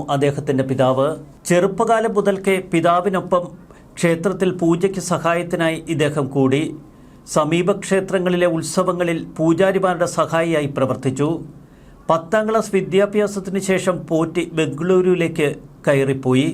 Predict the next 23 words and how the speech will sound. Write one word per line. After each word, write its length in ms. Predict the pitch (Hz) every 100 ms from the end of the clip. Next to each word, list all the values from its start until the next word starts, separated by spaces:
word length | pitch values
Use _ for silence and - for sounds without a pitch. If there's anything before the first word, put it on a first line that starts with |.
| - - - - 131
ബംഗളൂരുവിലെ 600 | 143 139 165 160 165 160 156
ശ്രീരാമപുര 680 | 165 165 185 185 175 175 165 - 156
അയ്യപ്പ 360 | 156 180 180 190
ക്ഷേത്രത്തിൽ 500 | - 175 175 175 175 160 135
വർഷങ്ങളോളം 720 | 151 - 202 165 175 160 151 151
പൂജാരിയായി 640 | 151 147 180 175 165 151 135
പ്രവർത്തിച്ചു. 540 | 139 131 123 131 135 151 160 - - 143
എന്നാൽ 200 | 147 165 -
ക്ഷേത്രത്തിൽ 560 | 165 151 170 180 185 170 -
ചില 120 | 170 156 170
പ്രശ്നങ്ങൾ 420 | 170 - 196 196
ഉണ്ടാക്കിയതിനെ 600 | 170 175 175 190 180 175 170
തുടർന്ന് 380 | 165 160 147 151 151 147
രണ്ടായിരത്തി 560 | 151 151 185 185 185 180
പതിനാലിൽ 440 | 170 160 160 156 151 143
അദ്ദേഹത്തെ 420 | 135 147 160 160 143
അവിടെ 200 | 143 143
നിന്ന് 200 | 151 143 139 143
പുറത്താക്കി. 540 | 131 131 120 120 147 147 - - - - - - 147
ബംഗളൂരുവിൽ 600 | 175 180 220 226 226 214 208
നിന്ന് 160 | 196 202
പേരെടുത്ത 420 | 170 180 185 185 180
ഉണ്ണികൃഷ്ണൻ 520 | 170 175 190 190